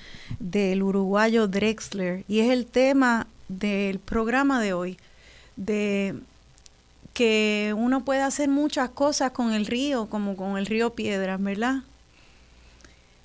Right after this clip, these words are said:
Uno puede, uno puede, este,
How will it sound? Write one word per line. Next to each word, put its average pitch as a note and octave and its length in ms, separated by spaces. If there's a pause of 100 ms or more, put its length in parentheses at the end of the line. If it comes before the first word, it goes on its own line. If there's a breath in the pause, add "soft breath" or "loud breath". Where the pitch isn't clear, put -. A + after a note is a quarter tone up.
(160 soft breath)
Uno A#3 280
puede, B3 760 (180 loud breath)
uno A3 300
puede, B3+ 680
este, G#3 640